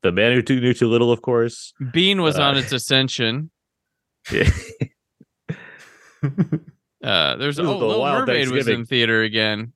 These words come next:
Speaker 1: Little Mermaid's back in theaters. I saw Mortal Kombat Annihilation in theaters
Speaker 2: That
Speaker 1: with my
Speaker 2: sucker
Speaker 1: mom.
Speaker 2: dropped from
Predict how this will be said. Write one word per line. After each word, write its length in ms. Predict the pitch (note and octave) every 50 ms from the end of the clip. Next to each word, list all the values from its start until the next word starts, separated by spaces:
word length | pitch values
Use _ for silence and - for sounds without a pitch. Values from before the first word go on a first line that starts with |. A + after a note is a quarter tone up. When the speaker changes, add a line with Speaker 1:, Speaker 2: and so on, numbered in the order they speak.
| _ -
Speaker 1:
Little 160 | G#2 A2 A#2+
Mermaid's 280 | B2 B2+ A#2+ B2+ A#2+ -
back 260 | - G#2+ G#2+ A2 -
in 100 | B2 G#2
theaters. 580 | - A2+ G#2 G#2 G2+ G2+ G2+ G2+ G2+ - - - _ _ _ _ -
I 100 | C#3 B2+
saw 380 | A#2+ - - - C#3+ C#3 C#3 C#3
Mortal 240 | B2 A#2+ A#2 A#2 G#2+
Kombat 300 | - - A#2 A2+ G#2+ G#2+
Annihilation 720 | G2+ G#2 G2+ G#2 G2 F#2+ G2 G2+ G2+ - - G#2 F#2 F#2 - - -
in 240 | - G#2+ A2 A#2
theaters 480 | G#2 - G2 F2+ E2+ F2 F2 F2+ G2 F2+
Speaker 2:
That 120 | F3 G#3
Speaker 1:
with 140 | B3+ A#3+ - -
my 80 | D4+ C4
Speaker 2:
sucker 140 | - -
Speaker 1:
mom. 100 | F#3 E3+
Speaker 2:
dropped 280 | F3+ F3+ F#3+ G#3 F#3+ -
from 200 | - E3 D3 D3